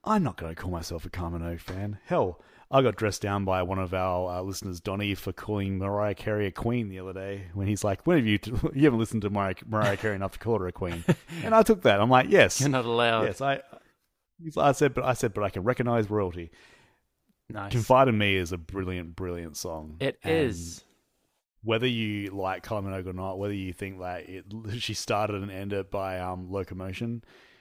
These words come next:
Speaker 1: she got better and she did songs like Confide in Me, and it's amazing. So
Speaker 2: She, I'm
Speaker 1: so
Speaker 2: not gonna say she didn't get better because she did,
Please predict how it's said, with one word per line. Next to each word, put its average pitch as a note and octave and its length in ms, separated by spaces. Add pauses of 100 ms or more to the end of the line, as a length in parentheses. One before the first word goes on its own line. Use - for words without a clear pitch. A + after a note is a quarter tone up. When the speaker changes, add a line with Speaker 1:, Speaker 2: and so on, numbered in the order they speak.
(140)
Speaker 1:
she D3 680
got C3+ 320
better C3 240
and G2 320
she A#2 180
did A2+ 160
songs A#2 280
like A2 180
Confide G#2+ 340
in G2+ 100
Me, G#2 220
and F2+ 100
it's F#2 140
amazing. F#2 540
So F2 400 (580)
Speaker 2:
She, F3+ 720
I'm D3+ 140
Speaker 1:
so E3+ 40
Speaker 2:
not G3+ 120
gonna A3 140
say F#3+ 140
she E3+ 180
didn't E3 340
get A2 200
better G#2+ 240
because D#3+ 400
she D#3 200
did, D3+ 400